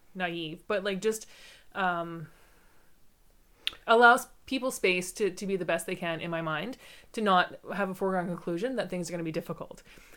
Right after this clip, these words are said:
And then as we proceed through reopening the lodge and has, and as things maybe haven't gone the way everyone has wanted,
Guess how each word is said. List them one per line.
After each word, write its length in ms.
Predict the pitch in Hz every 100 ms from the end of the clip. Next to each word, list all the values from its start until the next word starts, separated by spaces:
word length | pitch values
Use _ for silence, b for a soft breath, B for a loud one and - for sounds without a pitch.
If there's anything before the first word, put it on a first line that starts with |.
| -
And 140 | 185
then 160 | 196 185
as 280 | 190 190 202
we 240 | 220 214
proceed 480 | 208 208 190 202 185
through 120 | 185 170
reopening 320 | 170 165 170
the 60 |
lodge 440 | 165 233 226 220 214
and 160 | 202
has, 420 | 190 165 170 165 -
and 220 | - 185 180
as 260 | 180 180
things 320 | - 185 170
maybe 220 | 180 175 170
haven't 360 | 180 170 175
gone 220 | 175 165
the 60 | 170
way 260 | 170 170 165
everyone 300 | 165 170 190
has 200 | 170 175
wanted, 640 | 214 233 226 226 214